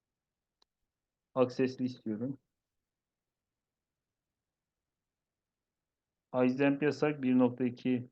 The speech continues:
hostu için. Geri kalan tüm cihazlara serbest demişim. Şuradan da yapabilirsiniz.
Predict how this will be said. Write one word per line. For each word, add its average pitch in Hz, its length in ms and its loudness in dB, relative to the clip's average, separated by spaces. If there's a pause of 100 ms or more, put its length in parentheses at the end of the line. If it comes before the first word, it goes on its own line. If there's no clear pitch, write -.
(140)
hostu 127 340 -4
için. 131 380 -4 (180)
Geri 131 180 0
kalan 127 280 2
tüm 127 160 -2
cihazlara 123 420 0
serbest 120 500 -4
demişim. 113 420 -10 (3750)
Şuradan 135 420 -2
da 135 60 0
yapabilirsiniz. 123 600 -4